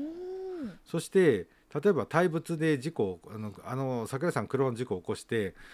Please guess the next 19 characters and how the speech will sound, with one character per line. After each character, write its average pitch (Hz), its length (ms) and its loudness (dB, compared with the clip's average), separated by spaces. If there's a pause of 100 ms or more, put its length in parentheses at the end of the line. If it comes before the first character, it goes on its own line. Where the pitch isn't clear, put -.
(180)
相 151 200 2
手 151 100 -6
の 147 120 0
車 135 240 2
を - 20 2
直 127 180 2
す - 60 -8
と 104 60 -4
し - 120 -10
ま 98 120 -4
す - 120 -12
よ 78 120 -8
ね。 98 240 -6 (520)
で、 139 80 0
相 196 180 4
手 196 80 -8
の 185 140 0
車 160 340 0
が 147 340 2